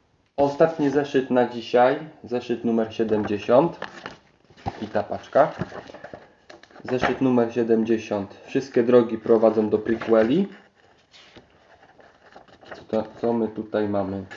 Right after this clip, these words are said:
Tego typu jakieś takie, co się? Mm.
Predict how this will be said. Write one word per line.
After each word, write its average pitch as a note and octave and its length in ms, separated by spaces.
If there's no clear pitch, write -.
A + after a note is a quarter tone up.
Tego G2 240
typu - 360
jakieś - 320
takie, - 380
co - 160
się? E3 300
Mm. G1+ 480